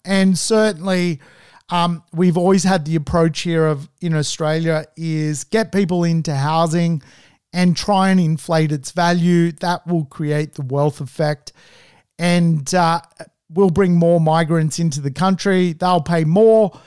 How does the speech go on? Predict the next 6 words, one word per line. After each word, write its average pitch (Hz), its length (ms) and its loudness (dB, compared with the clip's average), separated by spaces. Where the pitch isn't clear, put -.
uh, 165 380 -2
for 170 320 0
the 151 120 -4
property, 202 720 0
and 160 120 -2
eventually, 175 880 0